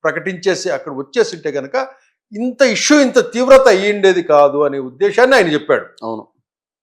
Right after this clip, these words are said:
Speaker 1: ఎందుకంటే అల్లు అర్జున్ is not normal man కదా, కాదు కదా.
Speaker 2: మ్మ్. పాన్ ఇండియా స్టార్.
Speaker 1: పాన్ ఇండియా స్టారు,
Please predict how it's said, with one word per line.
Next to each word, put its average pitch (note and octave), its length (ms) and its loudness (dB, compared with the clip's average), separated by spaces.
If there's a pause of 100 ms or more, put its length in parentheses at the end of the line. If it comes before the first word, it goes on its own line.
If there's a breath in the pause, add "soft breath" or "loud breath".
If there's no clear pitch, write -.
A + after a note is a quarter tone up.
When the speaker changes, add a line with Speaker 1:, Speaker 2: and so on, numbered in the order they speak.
(400)
Speaker 1:
ఎందుకంటే G#3+ 420 0
అల్లు A3 280 4
అర్జున్ A3 320 4
is F#3+ 200 -4
not G#3 320 2 (500)
normal A3 300 6 (100)
man B2+ 220 -4
కదా, - 160 -20 (680)
కాదు G#3+ 200 6
కదా. A#2+ 240 -8 (960)
Speaker 2:
మ్మ్. A2 340 -16 (300)
పాన్ A#2+ 140 -6
ఇండియా C3 160 -6
స్టార్. - 180 -2
Speaker 1:
పాన్ C4 240 4
ఇండియా G#3 220 4
స్టారు, F3 460 2